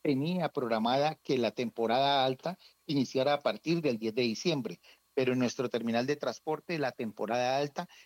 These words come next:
inició el viernes cinco, atendiendo el gran flujo de pasajeros, el, la gran cantidad de vehículos que se despacharon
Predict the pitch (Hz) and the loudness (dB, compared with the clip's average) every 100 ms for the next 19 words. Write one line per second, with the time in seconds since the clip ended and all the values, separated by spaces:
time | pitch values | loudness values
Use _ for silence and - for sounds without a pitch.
0 | _ 165 139 123 - 175 190 139 127 123 | _ -2 0 0 0 0 2 0 -2 -2
1 | 147 143 240 240 - - - _ 123 127 | -4 -4 -2 -2 -2 -12 -16 _ -2 -2
2 | 113 123 135 139 135 131 127 - 139 139 | -2 -2 -2 -2 -2 -2 -2 -2 -4 0
3 | 135 113 110 104 135 156 175 - - _ | 0 0 -4 -2 -2 -2 -4 -8 -20 _
4 | _ 120 117 - 123 120 120 131 135 123 | _ -4 -2 -2 -2 0 0 -2 -4 -6
5 | 127 117 120 123 123 135 117 127 - 143 | -2 0 2 0 0 -2 0 -2 -4 -4
6 | - 139 165 156 139 - 135 147 156 | -4 -6 -2 -2 -2 -4 -4 -4 -4